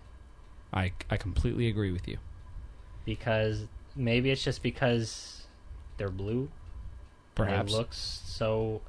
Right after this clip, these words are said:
Speaker 2: it looks unrealistic in that way, as, like, we don't have,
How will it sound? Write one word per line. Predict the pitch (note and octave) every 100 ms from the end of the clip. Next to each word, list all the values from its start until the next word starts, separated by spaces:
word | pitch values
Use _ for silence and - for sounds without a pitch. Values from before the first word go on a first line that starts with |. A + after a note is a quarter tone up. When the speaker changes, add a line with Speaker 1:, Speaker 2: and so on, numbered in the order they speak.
| - - -
Speaker 2:
it |
looks | C3 B2 -
unrealistic | C3 C3 B2 C3 - A#2+
in | G#2
that | G#2+ B2+ G#2
way, | G2+ F#2
as, | F#2 F#2 - - - - - -
like, | G2+ G#2
we | G#2+
don't | G#2 - -
have, | G#2+ G#2 G2